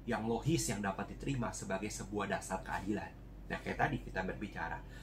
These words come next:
kalau dengan kondisi pandemik sekarang saat ini, ya, perusahaan itu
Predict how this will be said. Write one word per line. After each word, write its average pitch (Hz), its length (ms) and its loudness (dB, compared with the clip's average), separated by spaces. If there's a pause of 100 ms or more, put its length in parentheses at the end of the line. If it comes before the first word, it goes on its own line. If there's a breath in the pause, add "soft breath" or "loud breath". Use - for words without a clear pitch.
(260 loud breath)
kalau 110 400 4
dengan 107 320 -2
kondisi 101 440 0 (360 loud breath)
pandemik 110 400 4
sekarang 95 400 0
saat 90 240 -4
ini, 95 280 -2 (120)
ya, 92 200 -2 (360)
perusahaan 110 440 2
itu 175 280 2